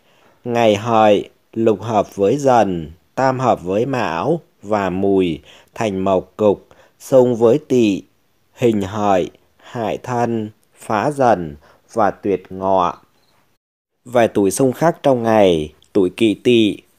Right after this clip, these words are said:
Quý Tỵ, Quý Mùi, Quý Sửu và Quý Hợi. Tuổi xung trong tháng,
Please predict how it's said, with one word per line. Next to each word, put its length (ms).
Quý 200
Tỵ, 380
Quý 220
Mùi, 540
Quý 220
Sửu 520
và 220
Quý 320
Hợi. 580
Tuổi 260
xung 240
trong 260
tháng, 460